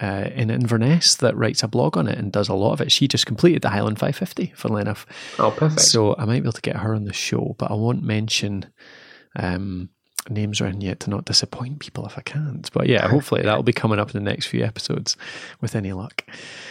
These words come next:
Speaker 1: But anyway, right, let's get on to the listener question for the show. This was something that came in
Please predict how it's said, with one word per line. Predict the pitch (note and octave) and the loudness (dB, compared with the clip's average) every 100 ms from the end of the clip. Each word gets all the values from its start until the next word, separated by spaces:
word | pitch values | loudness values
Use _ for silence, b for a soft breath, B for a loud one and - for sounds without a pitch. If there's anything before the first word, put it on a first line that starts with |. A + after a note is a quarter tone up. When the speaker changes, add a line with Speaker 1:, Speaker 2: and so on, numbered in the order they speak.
| B B B B B | B B B B B
Speaker 1:
But | - | 0
anyway, | C#3 B2+ G#2 | 4 6 8
right, | A#2 - | 6 6
let's | G3+ | 6
get | - | 4
on | A#3 A3 | 2 4
to | - G3 E3+ C3+ | 4 6 8 6
the | B2+ | 6
listener | A#2+ A#2+ A#2 | 4 4 2
question | - - G#2+ - - B2 A2 - | -2 0 0 2 2 2 0 -4
for | - | 0
the | A2+ | 0
show. | G#2+ - C3 B2+ B2+ - A#2 _ | 0 2 6 6 4 -2 -8 _
This | F3 D#3 | 0 2
was | A3+ - | 4 4
something | G#3+ - D3+ | 4 2 0
that | - | 0
came | - C3 | 2 4
in | A#2+ A2+ A#2 | 6 4 -2